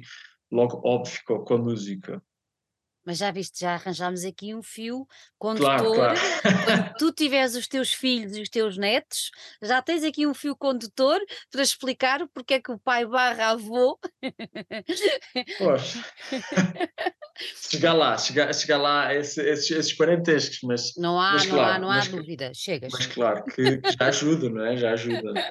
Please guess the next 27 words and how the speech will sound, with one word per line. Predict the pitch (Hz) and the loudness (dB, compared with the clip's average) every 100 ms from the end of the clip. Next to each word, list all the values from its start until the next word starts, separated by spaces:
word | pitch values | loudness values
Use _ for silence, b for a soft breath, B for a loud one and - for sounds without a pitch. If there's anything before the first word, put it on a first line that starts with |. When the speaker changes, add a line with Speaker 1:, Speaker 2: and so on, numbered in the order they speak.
| - | -8
Speaker 2:
<laughs> | 415 403 - 381 330 - | -8 -8 -6 -2 -2 0
Olha, | 226 190 160 - 285 247 | 2 2 -2 -6 -16 -10
tu | - 254 | -2 2
lançaste | 247 247 - 208 208 - | 2 0 0 0 -2 -6
o | 208 | -10
Prelúdio | 208 202 202 220 214 233 233 185 | -6 -4 -2 -2 -4 -4 -2 0
em | 185 190 185 185 | 2 2 0 0
dois | 196 202 | 0 0
mil | 220 202 | -2 -6
e | 185 | -6
vinte | 190 175 | -8 -8
e | 160 | -10
um, | 139 - _ B B B B | -12 -20 _ B B B B
mas | 185 233 247 | -2 0 0
tu | - 277 | 0 -2
gravaste, | 285 240 208 170 - 220 | 0 0 0 0 -4 -8
e | 220 | -4
eu | 262 254 | 2 2
acho | 262 - | 2 -2
isto | 262 - | -6 -4
muito | 254 254 | -6 -4
interessante, | 240 - 196 185 - | -8 -6 -4 -4 -6
tu | 269 | -4
gravaste | 269 269 208 180 165 - - 170 | 0 0 0 0 -2 -6 -8 -6
na | 170 180 | -2 -4
Blue | 170 170 | -4 -4
House, | 170 226 370 | -2 -2 -4